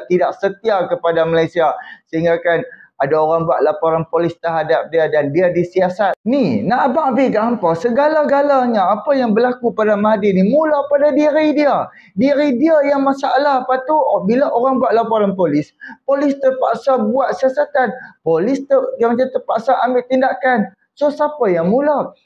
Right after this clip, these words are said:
Kalau hang jaga mulut, orang pun takkan balun hang lah. Orang, orang pun takkan buat laporan lah. Ah, sebab hang tak jaga mulut, hang tak,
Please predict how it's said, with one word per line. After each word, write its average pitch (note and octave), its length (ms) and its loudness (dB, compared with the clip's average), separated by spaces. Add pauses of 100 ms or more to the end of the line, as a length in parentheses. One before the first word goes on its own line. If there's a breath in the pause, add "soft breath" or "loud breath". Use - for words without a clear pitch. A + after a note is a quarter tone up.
(140)
Kalau C#4+ 240 0
hang C4+ 240 2
jaga A#3 240 2
mulut, F#3 720 2
orang G#3 320 0
pun G3+ 160 0
takkan G3+ 320 -2
balun G3 320 2
hang G3+ 240 2
lah. D#3 240 0
Orang, G3 400 -2
orang F#3 400 -2
pun F#3 160 -2
takkan G3 320 -2
buat E3+ 160 0
laporan F#3+ 400 0
lah. C#3+ 240 2
Ah, E3+ 80 -4
sebab G3+ 400 -2
hang A3 240 0
tak F3+ 160 -2
jaga G#3+ 240 2
mulut, G#3+ 480 2
hang G#3 400 -2
tak, D3 320 -2